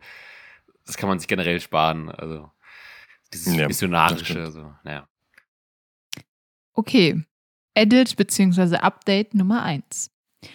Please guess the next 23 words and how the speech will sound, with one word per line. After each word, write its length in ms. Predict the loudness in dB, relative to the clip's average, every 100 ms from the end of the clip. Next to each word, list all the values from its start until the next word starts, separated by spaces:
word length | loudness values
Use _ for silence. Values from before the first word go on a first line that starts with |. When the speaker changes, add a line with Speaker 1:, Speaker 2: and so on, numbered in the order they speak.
| -20 _
Speaker 3:
Meine 220 | 6 6
Frau 240 | 6 6 6
hat 160 | 6
mich 200 | 4 2
auch 120 | 2 4
darüber 360 | 4 6 6
informiert, 500 | 4 4 6 6 6
dass 180 | 2 2
Sarah 200 | 4 4
jetzt 220 | 4 2 4
möglicherweise 680 | 4 4 0 4 2 2
Ärger 320 | 2 2 4 2
auf 120 | 0
der 140 | 0
Arbeit 360 | 2 2 0 0
hat 180 | -4 -2
und 160 | 0 0
sie 160 | 2
mir 180 | 4 2
die 120 | 0
Schuld 260 | -2 0 0
dafür 240 | -2 -6
gibt. 320 | -10 -10 -12